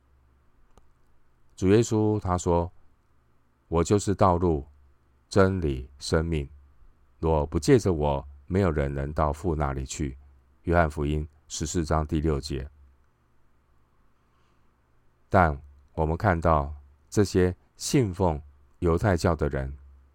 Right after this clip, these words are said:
他们不认识救主耶稣的救恩之道，以至于犹太教的人呢，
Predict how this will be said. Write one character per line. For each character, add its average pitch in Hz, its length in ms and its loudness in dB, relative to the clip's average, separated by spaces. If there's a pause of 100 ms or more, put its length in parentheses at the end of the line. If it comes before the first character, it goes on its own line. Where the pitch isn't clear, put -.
(460)
他 82 120 -2
们 76 240 -2
不 80 160 -4
认 92 200 0
识 78 300 -6
救 85 320 0
主 69 220 -8
耶 80 160 0
稣 80 260 -6
的 69 180 -4
救 90 280 0
恩 78 180 -2
之 78 180 -8
道， 71 240 -4 (1400)
以 80 100 -6
至 85 240 0
于 73 240 -4 (880)
犹 87 120 2
太 107 180 4
教 101 160 4
的 87 140 4
人 73 220 -2
呢， 78 200 -2